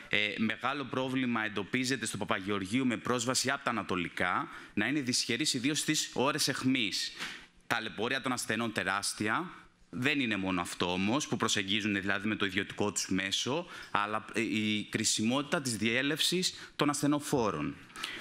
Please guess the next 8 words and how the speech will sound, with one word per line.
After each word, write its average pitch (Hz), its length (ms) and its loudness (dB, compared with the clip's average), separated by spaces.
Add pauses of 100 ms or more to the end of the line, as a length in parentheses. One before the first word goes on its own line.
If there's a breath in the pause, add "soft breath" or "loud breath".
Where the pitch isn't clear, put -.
(140 loud breath)
Σε - 200 2
πολλές 113 360 0
περιπτώσεις, 123 680 0
και 110 100 -2
σαν 131 200 2
αντιδραστικολόγος 120 640 0
μιλώντας, 98 680 0 (1200 loud breath)
σωστά, 131 720 0